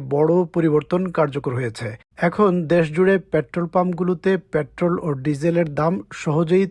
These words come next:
তুলনা করা যাবে। সরকারের নতুন সিদ্ধান্ত অনুযায়ী সব পেট্রোল স্টেশনকে তাদের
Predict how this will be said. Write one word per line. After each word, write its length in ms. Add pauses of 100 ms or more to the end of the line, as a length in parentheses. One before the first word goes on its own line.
তুলনা 320
করা 220
যাবে। 240 (220)
সরকারের 500
নতুন 300
সিদ্ধান্ত 520
অনুযায়ী 440 (200)
সব 280 (160)
পেট্রোল 360
স্টেশনকে 720
তাদের 360